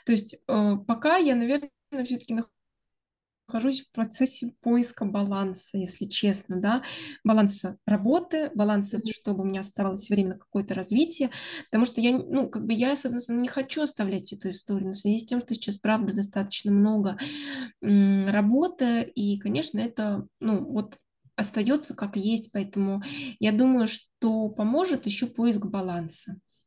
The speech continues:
Speaker 2: Мгм, мгм. Ну и давай в завершение сессии, что, ой,
Speaker 1: Мгм.
Speaker 2: сессии, <laughs> говорю, по
Speaker 1: <laughs>
Speaker 2: привычке, в завершение этого выпуска, что ты хочешь сказать себе через три месяца?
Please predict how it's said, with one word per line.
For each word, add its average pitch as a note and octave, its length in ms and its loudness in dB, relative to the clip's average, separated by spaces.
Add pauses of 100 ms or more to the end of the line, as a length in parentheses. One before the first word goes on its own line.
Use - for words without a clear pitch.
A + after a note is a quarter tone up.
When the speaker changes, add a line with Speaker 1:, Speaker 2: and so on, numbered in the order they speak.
(240)
Speaker 2:
Мгм, A3+ 760 0
мгм. G#3+ 560 -12 (380)
Ну C4 140 2
и C4+ 40 4
давай B3 220 6
в B3+ 60 0
завершение A#3 680 2
сессии, B3 540 -2
что, A3 240 -4 (240)
ой, G3+ 100 4
Speaker 1:
Мгм. - 20 4
Speaker 2:
сессии, A3 400 -2
<laughs> G#3+ 40 -6
говорю, C#4 320 6 (260)
по D4+ 80 6
Speaker 1:
<laughs> - 20 6
Speaker 2:
привычке, C#4+ 640 0 (960)
в C#4+ 40 -20
завершение B3 580 0
этого A#3 180 0
выпуска, A#3 680 -2
что C4+ 400 2
ты B3 160 0
хочешь A#3 400 -2
сказать G#3+ 460 -2
себе A3 600 0
через A3 300 -4
три G#3+ 160 0
месяца? F3+ 580 -6